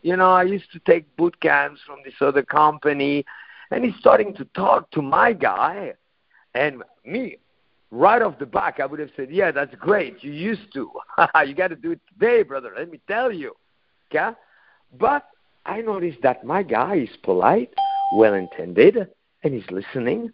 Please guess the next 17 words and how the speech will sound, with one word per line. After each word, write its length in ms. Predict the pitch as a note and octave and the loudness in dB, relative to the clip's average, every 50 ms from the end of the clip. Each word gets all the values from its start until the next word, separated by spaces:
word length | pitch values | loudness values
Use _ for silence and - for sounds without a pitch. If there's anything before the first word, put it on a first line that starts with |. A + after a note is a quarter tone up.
| _ - - - _ _ | _ -20 -20 -20 _ _
and 220 | A#2+ A#2 G#2+ F#2+ F#2 | 0 0 2 2 2
listening. 520 | A#2 - - - B2 A#2+ B2 F3+ A3+ G3+ - - | 0 0 0 -6 -4 -2 -2 -2 -4 -6 -4 2
I 120 | A#2 C#3 D3 | 2 2 2
stopped 360 | - - - C#3 A3 - _ | 2 0 0 0 0 2 _
it. 100 | C#3+ A2 | -4 -2
At 140 | G#2 B2 B2 - | -2 -4 -2 -4
some 120 | C#3 C3 | -8 -6
point, 200 | C3+ C3+ B2+ A#2+ | -4 -6 -6 -6
I 60 | - | -8
said, 160 | - G#2+ G#2+ - | -10 -12 -12 -12
"No, 160 | - F2 - _ _ _ | -12 -12 -12 _ _ _
listen, 320 | - C3+ D3+ - - - _ _ _ _ _ _ - | -6 -6 -6 -6 -12 -16 _ _ _ _ _ _ -2
this 160 | G#3 G#3+ E3+ | -2 -2 2
guy 260 | D3+ D#3+ D3+ D3+ D#3 | 4 4 4 4 2
just 240 | A#2+ A#2 A2 _ _ | -2 -8 -14 _ _
kicked 240 | - D#3 - _ - | -10 -10 -8 _ -2
ass. 240 | A2+ G#2+ G#2 G2+ | -2 -2 -2 -4